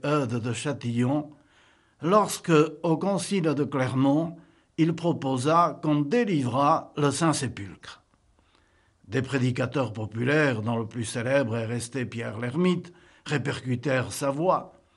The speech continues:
et ce fut un immense mouvement de foule. Les paysans, les commerçants vendaient leurs pauvres biens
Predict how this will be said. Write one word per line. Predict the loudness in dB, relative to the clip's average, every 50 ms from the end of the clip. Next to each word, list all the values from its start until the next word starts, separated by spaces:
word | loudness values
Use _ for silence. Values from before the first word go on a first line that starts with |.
| _ -20 _ _ _ _ _ _ _ 0
et | 0 2
ce | 2 4 2 2
fut | 2 2 0 0 4 4
un | 4 6 6
immense | 6 6 6 4 4 2 2 0 0 2
mouvement | 2 2 4 4 2 2 2 2 2 2 2 2 2
de | 2 2 2
foule. | 0 0 -2 -2 0 0 0 0 -4 -8 -14 -20 -20 _ _ _ _ _ _ _ _ _ _ _ -2
Les | 2 2 2
paysans, | 4 4 4 4 6 6 4 2 4 4 4 4 4
les | 2 2 0
commerçants | 0 -2 -2 -2 -2 -4 -4 -6 -6 -4 -4 -4 -4 -8 -10 -14 -8 -2
vendaient | 0 2 4 4 4 4 4 2 2 2 2 2
leurs | 4 4 4 2 2 -2 -10 -6
pauvres | -2 0 0 0 2 2 0 0
biens | 0 2 2 4 4 2 0 -4